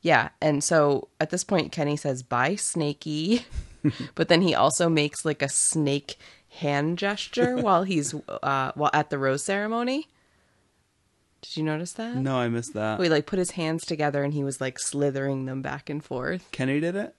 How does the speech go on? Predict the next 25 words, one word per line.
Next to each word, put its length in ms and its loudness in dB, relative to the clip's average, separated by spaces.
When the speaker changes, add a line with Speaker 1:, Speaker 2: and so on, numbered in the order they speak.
Speaker 1:
Yeah, 360 2
Speaker 2:
Okay, 260 0
I 80 2
Speaker 1:
at 80 2
Speaker 2:
thought 80 2
Speaker 1:
the 80 2
Speaker 2:
you 60 4
Speaker 1:
rose 100 6
Speaker 2:
meant, 100 -2
like, 80 2
Speaker 1:
ceremony. 300 0
Speaker 2:
Lee 60 -2
did 180 0
it. 300 0
<laughs> 60 -20
Speaker 1:
Oh, 200 6
no. 160 2
Speaker 2:
Just 220 -18
playing 320 -6
up 120 -6
that 80 -4
he's 180 -4
a 40 -8
snake. 480 -6
Speaker 1:
Yep. 240 0